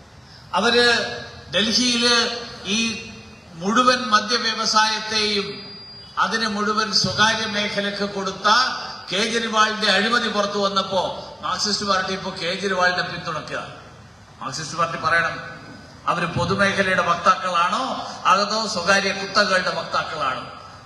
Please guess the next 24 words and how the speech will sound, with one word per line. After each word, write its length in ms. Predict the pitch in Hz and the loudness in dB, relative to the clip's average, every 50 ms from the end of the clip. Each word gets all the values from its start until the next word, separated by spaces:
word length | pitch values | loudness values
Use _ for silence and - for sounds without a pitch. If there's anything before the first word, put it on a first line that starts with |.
| - - | -8 0
മാർക്സിസ്റ്റ് 440 | 147 170 202 202 208 220 202 214 226 | 2 2 2 2 2 0 0 0 2
പാർട്ടിയുടെ 540 | 208 214 208 202 196 196 214 208 196 185 185 190 | 4 6 6 4 2 0 0 2 2 2 4 4
നയം 260 | 196 208 220 220 208 | 4 4 4 2 2
എന്താണ്? 420 | 202 190 190 180 175 - - - | 4 6 6 6 6 4 0 -2
കേരളത്തിലാണെങ്കിൽ 1000 | 196 208 220 226 226 226 - 226 214 202 196 202 208 208 202 208 202 190 175 - - - - - - | 0 0 2 2 2 2 0 2 2 4 4 4 4 2 0 -2 -2 -2 -4 -6 -10 -14 -14 -4 -2
അങ്ങനെ 320 | 151 190 220 240 240 240 240 | -2 0 0 0 0 0 0
ഒരു 160 | 233 226 220 | 0 0 0
സാഹചര്യം 680 | 196 208 202 202 202 190 214 208 208 214 202 208 202 190 | 2 4 4 4 4 2 0 -2 -2 -2 -2 -2 -2 0
വന്നു 180 | 190 190 196 202 | 0 0 0 0
കഴിഞ്ഞാൽ 340 | 202 196 196 196 196 196 | -2 -2 -2 0 0 -2
കേരളത്തിൽ 760 | 196 196 - 185 196 208 208 202 202 202 202 202 190 185 175 - - - - - - | -2 -2 -2 0 0 2 2 2 2 2 0 0 0 0 -2 -4 -8 -12 -14 -10 -2
മാർക്സിസ്റ്റ് 500 | - 170 190 208 214 214 214 196 185 202 | 0 2 2 2 0 -2 -4 -4 -2 0
പാർട്ടി 680 | 190 190 190 185 - - 196 190 185 180 175 - 185 190 - 175 - - - - - | 2 2 2 2 0 -2 -2 -2 -4 -4 -6 -8 -10 -12 -14 -16 -18 -18 -20 -18 -12
ഈ 420 | 165 175 190 196 202 202 202 196 | -8 -4 -2 -2 0 0 -2 -2
സ് 340 | 190 - - - - - - - - | -2 -2 -2 -4 -4 -6 -8 -10 -8
മദ്യ 360 | - 143 160 170 165 208 208 | -6 -6 -6 -4 -4 -2 0
നയ-, 460 | 202 202 180 180 170 175 185 185 175 165 | 0 2 2 2 4 4 4 2 2 2
മദ്യ 280 | 165 175 - - 208 | 0 0 0 0 -2
വ്യവസായം 600 | 196 165 175 180 190 196 196 190 190 190 190 190 180 165 | 0 0 0 0 2 2 4 4 4 4 2 0 -2 -4
മുഴുവൻ 300 | 170 180 196 208 208 196 - - - - - - - - - - - - - - - - - - - | 0 2 2 4 4 2 0 -2 -6 -8 -10 -12 -14 -16 -16 -18 -20 -20 -20 -20 -20 -20 -20 -14 -10
സ്വകാര്യ 440 | - - - 151 151 175 180 185 180 | -8 -8 -6 -2 2 2 2 2 2
മേഖലയ്ക്ക് 920 | 180 180 180 170 170 170 165 170 170 170 - 175 175 170 165 165 - - - - - - | 0 -2 -2 -4 -2 -2 -2 -4 -4 -4 -4 -4 -2 -2 -2 -4 -6 -10 -12 -12 -10 -8
എഴുതി 240 | 135 151 156 156 160 | -6 -6 -6 -6 -8
കൊടുക്കും. 540 | - - - - - - 110 101 - - | -8 -8 -10 -10 -10 -12 -12 -14 -14 -16